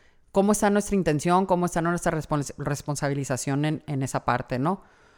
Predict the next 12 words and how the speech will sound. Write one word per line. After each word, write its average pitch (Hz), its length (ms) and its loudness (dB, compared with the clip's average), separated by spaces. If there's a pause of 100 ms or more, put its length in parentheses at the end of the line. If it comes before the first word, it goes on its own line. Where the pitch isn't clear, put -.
(240)
Eh, 156 340 2
tenemos 160 280 2
el 185 80 2
desarrollo 156 360 0
personal, 175 640 2
tenemos 156 320 2
nuestras 165 340 0
relaciones, 160 840 2 (460)
cualquier 170 420 2
tipo 185 240 0
de 175 80 6
relación. 156 540 0